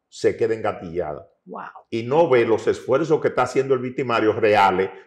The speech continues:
Speaker 1: para poder reconocerlo.
Speaker 2: Y no lo perdona.
Speaker 1: No, y lo revictimiza. Entonces, es una mujer,
Speaker 2: Y le hace una,
Speaker 1: eh,
Speaker 2: la
Speaker 1: yo le
Speaker 2: vida
Speaker 1: voy a hacer,
Speaker 2: miserable.
Speaker 1: yo le voy a hacer lo mismo a ver qué se siente. Entonces, eso no funciona.
Speaker 2: Infidelidad
Speaker 1: Porque
Speaker 2: por
Speaker 1: tú lo que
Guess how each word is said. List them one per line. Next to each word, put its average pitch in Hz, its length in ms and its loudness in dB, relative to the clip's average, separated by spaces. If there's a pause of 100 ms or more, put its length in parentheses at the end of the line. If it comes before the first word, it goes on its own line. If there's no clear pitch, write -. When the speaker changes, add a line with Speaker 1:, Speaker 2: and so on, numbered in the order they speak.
(100)
Speaker 1:
para 113 320 4
poder 117 300 2
reconocerlo. 147 960 2
Speaker 2:
Y 226 100 -4
no 202 120 0
lo 196 120 0
perdona. 180 520 -6 (200)
Speaker 1:
No, 117 380 2
y 127 60 4
lo 147 80 4
revictimiza. 113 920 -2 (460)
Entonces, 120 360 0 (200)
es 107 140 -2
una 147 120 -2
mujer, 143 320 0
Speaker 2:
Y 226 40 0
le 226 100 4
hace 226 200 2
una, - 140 6
Speaker 1:
eh, - 120 -4
Speaker 2:
la 233 100 8
Speaker 1:
yo 180 80 10
le 208 60 10
Speaker 2:
vida 214 100 12
Speaker 1:
voy 233 60 10
a - 40 10
hacer, 262 140 4
Speaker 2:
miserable. 190 520 4
Speaker 1:
yo 160 120 8
le 208 80 8
voy 208 100 10
a 202 40 8
hacer 202 240 4
lo 185 160 8
mismo 160 280 0
a 143 40 4
ver 160 160 6
qué 175 140 4
se 147 140 0
siente. 98 680 -4 (440)
Entonces, 117 400 2 (220)
eso 110 200 -2 (260)
no 107 480 -4
funciona. 92 640 -6
Speaker 2:
Infidelidad 196 480 0
Speaker 1:
Porque 196 140 2
Speaker 2:
por 220 100 4
Speaker 1:
tú 156 60 4
lo 170 60 8
que 175 60 6